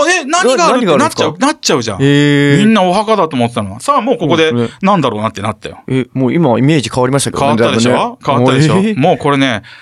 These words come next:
Speaker 1: 作り方からもう全部不思議がいっぱいで、
Speaker 2: 不思議がいっぱい。
Speaker 1: 今日で、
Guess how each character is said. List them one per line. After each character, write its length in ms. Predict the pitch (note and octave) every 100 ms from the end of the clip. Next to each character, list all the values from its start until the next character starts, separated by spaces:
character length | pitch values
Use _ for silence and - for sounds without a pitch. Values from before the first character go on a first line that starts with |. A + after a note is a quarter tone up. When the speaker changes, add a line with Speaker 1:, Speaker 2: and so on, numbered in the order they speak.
| -
Speaker 1:
作 240 | - -
り 100 | G3+
方 220 | G#3 G3+ C3+
か 80 |
ら 60 | A#2
も 100 | G#2+
う 20 |
全 280 | G#2 D#3+ A#3
部 80 | C#3
不 160 | -
思 180 | D#3 G#3
議 100 | A3
が 100 | A3+
い 60 | G#3+
っ 40 |
ぱ 220 | G#3+ G#3+
い 60 | G3+
で、 300 | G3 F3+ G2+
Speaker 2:
不 80 | -
思 200 | - D#3
議 60 | D3+
が 80 |
い 40 | B2+
っ 20 |
ぱ 160 | - G2+
い。 40 | -
Speaker 1:
今 180 | C4 F#3
日 60 |
で、 320 | C3 G#2+ F#2+